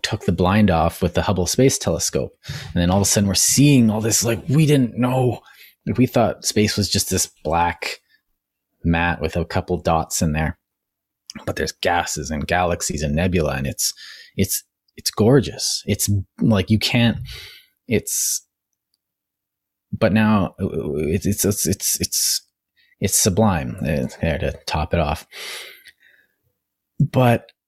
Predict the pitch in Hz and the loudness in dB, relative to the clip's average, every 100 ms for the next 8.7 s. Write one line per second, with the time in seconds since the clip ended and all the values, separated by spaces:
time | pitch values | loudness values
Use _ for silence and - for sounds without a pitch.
0 | _ 123 120 127 131 135 127 131 - - | _ 0 6 8 8 8 8 6 0 -2
1 | - 117 110 - 135 139 95 - 92 101 | 4 6 4 4 6 6 4 0 2 4
2 | 120 127 110 104 104 110 95 90 104 101 | 6 6 6 6 6 4 4 4 4 4
3 | 87 85 98 101 87 60 - _ _ _ | 2 0 2 4 2 0 -8 _ _ _
4 | _ _ _ - - 92 - 85 69 - | _ _ _ -12 -4 -2 -2 -2 0 0
5 | 95 98 101 92 95 123 82 - - 117 | 2 2 2 4 4 4 2 0 4 4
6 | 123 - - 117 143 135 - 101 95 - | 4 2 0 4 4 4 2 0 -2 -4
7 | _ _ _ _ 110 101 - _ _ _ | _ _ _ _ 0 0 0 _ _ _
8 | _ - 110 120 147 - | _ 2 4 4 2 -2